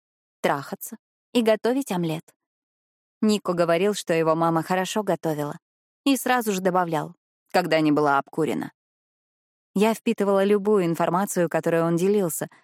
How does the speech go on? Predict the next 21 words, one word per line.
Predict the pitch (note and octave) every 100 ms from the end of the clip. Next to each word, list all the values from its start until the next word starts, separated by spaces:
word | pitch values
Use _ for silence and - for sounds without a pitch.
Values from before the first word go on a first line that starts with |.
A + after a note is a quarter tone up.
| _
включая | - F3+ E3+ F#3+ F#3+ E3
и |
самую | - E3+ E3+ E3
незначительную. | F3 F3 F#3+ - A3+ E3 D#3+ D#3 D#3+ - _ _ _ _ -
Скоро | - - F#3+ G#3+ -
у |
меня | G#3+ G3 F3
должен | E3+ E3 E3
собраться | - D#3+ D3+ D#3+ -
весь | F3+ D#3 D3+ -
пазл. | D3+ C#3 C3 E3+ - _ _ _ _ _ _ _ _
Медленно, | A#3 C4 D4+ D#4 C#4
но | B3 A3+
верно | G#3 A3 C#4+ C4+
я | G3+ G#3
училась | B3+ - A3 A3
готовить. | G3 F#3+ F3+ E3 E3+ - _ _ _ _ _ _
«Послушай, | - C#4 D4 C4+ B3
мам, | A#3+ B3+ G#3
все | G3 - D#4+
водянистое», | C4 A3+ A#3 A3+ G3 - E3+ D#3 D#3+